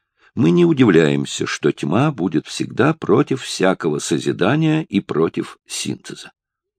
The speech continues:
Но особенно печально, когда вы видите, что некоторые, казалось бы, вполне культурные умы и те беспокоятся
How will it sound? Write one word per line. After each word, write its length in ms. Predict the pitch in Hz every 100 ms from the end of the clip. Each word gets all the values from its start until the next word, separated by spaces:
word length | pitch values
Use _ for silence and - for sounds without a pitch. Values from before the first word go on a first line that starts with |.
| _ _ _ _ _ -
Но 200 | 73 62
особенно 500 | 67 - 90 65 67
печально, 600 | - - - 117 110 -
когда 300 | - 71 92
вы 140 | 92 110
видите, 460 | 156 71 76 -
что 280 | - - 107
некоторые, 560 | 123 156 - - 135 127
казалось 400 | 113 143 147 123
бы, 140 | 127 - - -
вполне 500 | - - 104 110 160
культурные 960 | - 151 131 - 208 214 185 170 139
умы 540 | - 113 110 98 73 - - -
и 220 | 123 101
те 380 | - 131 190 170
беспокоятся 1040 | 85 - - - - 185 202 - - -